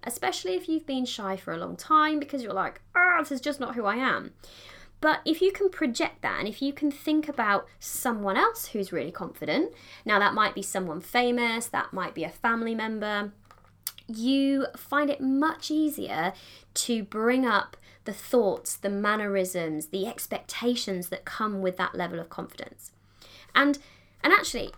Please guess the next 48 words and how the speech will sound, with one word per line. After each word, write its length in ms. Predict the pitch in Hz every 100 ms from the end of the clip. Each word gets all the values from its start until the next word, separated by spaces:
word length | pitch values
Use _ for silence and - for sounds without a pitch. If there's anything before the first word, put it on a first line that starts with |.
| -
um, 340 | 247 254 247
whilst 220 | - 339 339
I'm 80 |
on 80 | 294
this, 140 | 190 190
as 100 | 208
a 60 |
side 240 | 214 196 190
note, 160 | - -
I 60 | 240
get 160 | 370 -
asked 240 | 403 427
a 60 | 349
lot 380 | 302 285 196 -
about 240 | 185 170
money 200 | 185 185
mindset 520 | 185 170 160 - 113 -
and 180 | 190 190
how 440 | - - 254 254
to 140 | 269 269
have 360 | - 233 214
a 80 | -
millionaire 540 | 185 233 294 294 277 269
mindset 640 | 247 254 247 240 226 220
when 340 | 196 190 185 185 - - - -
you've 140 | 190
got 220 | - 185 165
zero 240 | 185 - 539 508
dollars 280 | 466 415 392
in 80 | 370
the 80 | 370
bank. 480 | 302 320 311 - - - - - _
And 460 | 254 262 262 262 254
this 160 | 269 262
is 80 | 240
such 280 | 285 -
a 40 | 240
great 180 | 202 -
question, 380 | 185 - 143 -
and 120 | 202
I 200 | 202 196 - _ _
totally 420 | - 349 359 349
understand 460 | 339 330 - 285 269
why 120 | 262
people 300 | 254 240 208
ask 300 | 196 190 -
it. 160 | -
So 280 | - 240 214